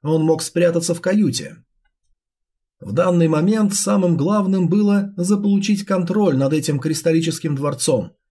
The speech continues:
иначе юноша никуда не смог бы на нем поплыть. Хан Сень стоял на палубе. Ему казалось, что он смотрит на аквариум.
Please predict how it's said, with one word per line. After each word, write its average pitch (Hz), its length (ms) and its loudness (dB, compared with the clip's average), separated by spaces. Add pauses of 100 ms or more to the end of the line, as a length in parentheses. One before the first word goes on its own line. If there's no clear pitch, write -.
иначе 120 360 -2
юноша 196 720 -2
никуда 202 400 0
не 185 100 0
смог 156 340 -2
бы 156 120 0
на 156 80 -2
нем 135 220 -2
поплыть. 127 600 -4 (920)
Хан 113 260 -6
Сень 165 320 0
стоял 135 420 0
на 143 140 0
палубе. 123 600 -4 (180)
Ему 180 260 0
казалось, 175 580 -2
что - 240 -8
он 185 80 -2
смотрит 180 480 -2
на 175 140 0
аквариум. 127 640 -4